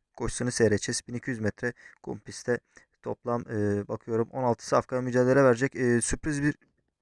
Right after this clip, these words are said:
bir koşu burası. E, ilk olarak on üç numaralı Baba Yavuz diyeceğim. Son yarışını beşincilikle tamamlamıştı. Son ataklarıyla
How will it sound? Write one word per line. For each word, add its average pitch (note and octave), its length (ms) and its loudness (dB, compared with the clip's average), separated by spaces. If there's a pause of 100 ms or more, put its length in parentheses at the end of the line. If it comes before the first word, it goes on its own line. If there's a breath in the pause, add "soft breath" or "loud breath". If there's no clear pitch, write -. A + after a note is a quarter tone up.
(920)
bir B2 140 -4
koşu - 320 -2
burası. G#2+ 360 2 (320 loud breath)
E, C3 100 -4
ilk D3 240 0
olarak D3 300 4
on D3 140 -2
üç C3+ 160 0
numaralı C3 340 4
Baba B2 200 6
Yavuz B2 360 4 (120)
diyeceğim. A#2 320 0 (320 loud breath)
Son B2+ 340 -4
yarışını B2 440 -2
beşincilikle A#2+ 520 0
tamamlamıştı. G2+ 640 -2
Son C#3 340 -4
ataklarıyla A2+ 680 -2